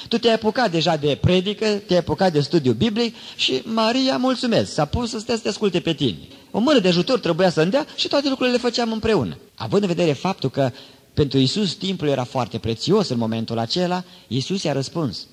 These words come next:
"Marto, Marto, tu te-ai luat cu treburile așa de tare încât ai uitat ce este esențial astăzi.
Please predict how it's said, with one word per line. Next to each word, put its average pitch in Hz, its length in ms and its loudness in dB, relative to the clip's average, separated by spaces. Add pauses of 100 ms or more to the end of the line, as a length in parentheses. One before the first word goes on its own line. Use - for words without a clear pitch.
(200)
"Marto, 120 440 -2
Marto, 113 460 -4 (480)
tu 123 100 -4
te-ai 131 160 2
luat 170 160 0
cu 143 100 -2
treburile 143 400 -2
așa 139 180 0
de 147 120 0
tare 123 260 -4
încât 123 240 -6
ai 143 60 0
uitat 160 300 -2 (160)
ce - 160 -2
este 156 180 -2
esențial 131 600 0
astăzi. 120 600 -4